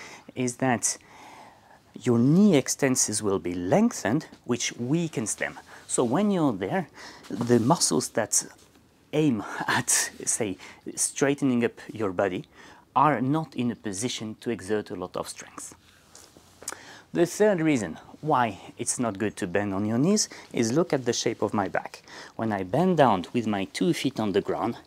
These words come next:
my back gets round, which overloads the discs.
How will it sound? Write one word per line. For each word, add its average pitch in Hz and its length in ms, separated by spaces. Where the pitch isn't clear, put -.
my 113 240
back 135 440
gets - 380
round, - 400
which - 280
overloads 110 720
the 107 80
discs. - 640